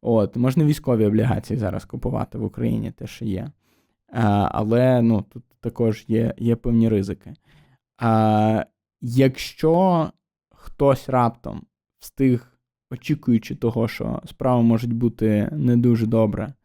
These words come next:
ем, перед вторгненням вивести гроші на якісь закордонні рахунки, то з них можна купувати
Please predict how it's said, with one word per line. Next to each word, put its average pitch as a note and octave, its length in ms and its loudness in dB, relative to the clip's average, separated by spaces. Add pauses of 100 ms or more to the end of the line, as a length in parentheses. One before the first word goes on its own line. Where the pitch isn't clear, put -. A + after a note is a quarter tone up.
(420)
ем, A2 920 2
перед B2 260 0
вторгненням A2+ 680 2
вивести B2 420 2
гроші A2 680 -4
на G#2+ 100 -4
якісь A2 260 -4
закордонні A#2+ 560 0
рахунки, - 460 -8 (840)
то C3 120 0
з A#2 100 -2
них G3+ 280 2
можна E3 340 2
купувати A2 800 -4